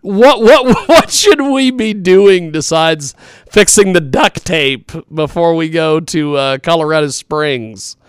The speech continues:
What, what, what, what, what should be our road, uh, preparation,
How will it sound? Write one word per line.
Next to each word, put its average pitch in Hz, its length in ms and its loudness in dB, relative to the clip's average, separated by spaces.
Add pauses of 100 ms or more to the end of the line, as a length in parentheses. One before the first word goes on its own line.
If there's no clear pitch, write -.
(400)
What, 175 260 2
what, 190 200 4
what, 202 200 2
what, 208 180 2
what 247 180 2
should 196 320 -2
be 190 520 0
our 160 320 4
road, 170 760 2 (1120)
uh, 131 320 2
preparation, 135 1000 -4